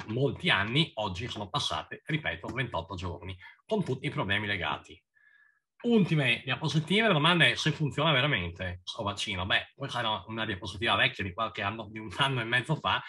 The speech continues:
Certamente sì, abbiamo tutti i lavori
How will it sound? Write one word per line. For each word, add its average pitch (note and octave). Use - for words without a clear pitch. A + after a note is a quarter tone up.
Certamente C#3+
sì, C3
abbiamo G2+
tutti C3+
i A2+
lavori G#2+